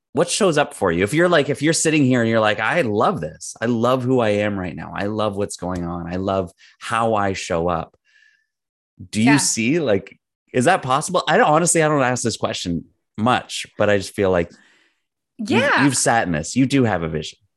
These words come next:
Speaker 2: Oh, I
Speaker 1: You've seen
Speaker 2: definitely,
Speaker 1: this.
Speaker 2: yes, I definitely see this continuing to
Speaker 1: Tell me
Speaker 2: show
Speaker 1: where
Speaker 2: up.
Speaker 1: the
Speaker 2: And I,
Speaker 1: story goes.
Speaker 2: and I don't want to discredit the fact that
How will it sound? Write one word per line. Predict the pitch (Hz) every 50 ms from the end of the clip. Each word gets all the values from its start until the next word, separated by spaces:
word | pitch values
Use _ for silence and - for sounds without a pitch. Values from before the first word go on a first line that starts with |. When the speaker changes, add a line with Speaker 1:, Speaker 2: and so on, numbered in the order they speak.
| _ _ -
Speaker 2:
Oh, | - 320 392 370 311
I | 269
Speaker 1:
You've | 240 226 196
seen | 254 311 - 233
Speaker 2:
definitely, | 92 85 - 269
Speaker 1:
this. | 226 - - - - -
Speaker 2:
yes, | 226 226 320 381 494 453 330 - - -
I | - 247
definitely | 214 208 247 254 320 - 494 466 339 254 247
see | 254 247 269 233
this | 208 226 220 -
continuing | - 220 202 214 233 208 196 190 185
to | 180
Speaker 1:
Tell | 127 127
me | 127
Speaker 2:
show | 120
Speaker 1:
where | 113 113
Speaker 2:
up. | 104
Speaker 1:
the |
Speaker 2:
And | - -
I, |
Speaker 1:
story | - 107 98 98 95 85
goes. | 80 87 80 78 78 - - - _ _ _ _ _ _ - -
Speaker 2:
and | 277 285
I | 285 277
don't | - 302 311 311 339 349 269 240
want | 254 269 277 262 220 240
to | - 254
discredit | 208 233 233 226 - - - 254 208 202 208 208 190 202 196
the | 196
fact | 190 - - 208 190 190 196 190 - 196
that | 180 165